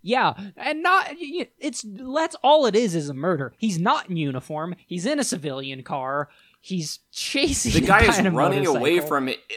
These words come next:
Speaker 2: The guy's not running away from him. Excuse me. The guy is motorcycling away from him.
Speaker 1: And then Brian shoots him in the back as he's fleeing.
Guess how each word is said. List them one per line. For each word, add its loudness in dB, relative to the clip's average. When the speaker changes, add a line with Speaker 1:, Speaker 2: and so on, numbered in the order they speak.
Speaker 2:
The 0
guy's 6
not 6
running 4
away 2
from -4
him. -6
Excuse -4
me. -2
The -4
guy 0
is -2
motorcycling 2
away 0
from -4
him. -14
Speaker 1:
And 0
then 0
Brian 2
shoots -4
him 0
in 0
the -8
back -2
as -6
he's -6
fleeing. -4